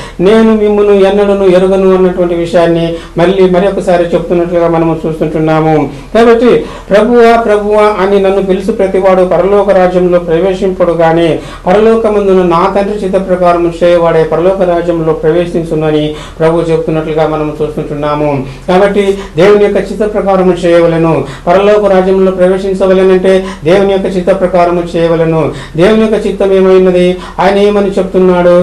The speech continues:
"ఇదిగో ఈయన నా ప్రియ కుమారుడు, ఈయన యందు నేను ఆనందిస్తున్నాను. ఇదిగో ఈయన నా ప్రియ కుమారుడు,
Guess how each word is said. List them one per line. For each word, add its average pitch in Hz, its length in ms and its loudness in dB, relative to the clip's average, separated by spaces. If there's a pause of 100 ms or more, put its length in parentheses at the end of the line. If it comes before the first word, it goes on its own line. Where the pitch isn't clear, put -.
(240)
"ఇదిగో 185 280 2
ఈయన 185 280 4
నా 180 180 2
ప్రియ 175 280 -2
కుమారుడు, 175 680 0 (220)
ఈయన 196 200 2
యందు 196 240 0
నేను 185 360 4
ఆనందిస్తున్నాను. 175 1120 0 (220)
ఇదిగో 208 320 2
ఈయన 208 180 2
నా 190 180 0
ప్రియ 190 280 -2
కుమారుడు, 180 680 2